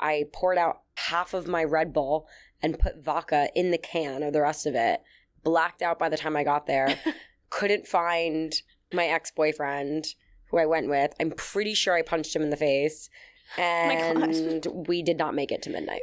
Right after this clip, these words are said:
Speaker 1: We were passed out before midnight.
Speaker 2: What time did you even arrive at the club? It's, like, eight P M. You're blacked out.
Speaker 1: No, I think it was, like, nine, ten.
Speaker 2: Oh my God.
Speaker 1: Yeah. I don't, I have no idea. I blacked out. I was eighteen. <laughs>
Speaker 2: I was eight.
Speaker 1: <laughs> I was just, I was eight. Yeah, I was
Speaker 2: Crazy.
Speaker 1: eighteen.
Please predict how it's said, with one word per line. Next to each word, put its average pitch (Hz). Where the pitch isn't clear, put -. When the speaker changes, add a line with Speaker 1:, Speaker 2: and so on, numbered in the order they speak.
Speaker 1:
We 175
were 156
passed 147
out 139
before -
midnight. -
Speaker 2:
What 220
time 254
did 220
you 214
even 208
arrive 185
at 165
the 170
club? 254
It's, 160
like, 190
eight 175
P 190
M. 180
You're 208
blacked 160
out. 143
Speaker 1:
No, 175
I 165
think 160
it 143
was, 156
like, 180
nine, 165
ten. 175
Speaker 2:
Oh 196
my 180
God. 165
Speaker 1:
Yeah. 170
I 190
don't, 196
I 170
have 180
no 143
idea. 80
I 180
blacked 160
out. 135
I 90
was 175
eighteen. -
<laughs> 359
Speaker 2:
I -
was 349
eight. 175
Speaker 1:
<laughs> -
I 349
was 311
just, 240
I 190
was 160
eight. 156
Yeah, -
I -
was -
Speaker 2:
Crazy. 226
Speaker 1:
eighteen. 160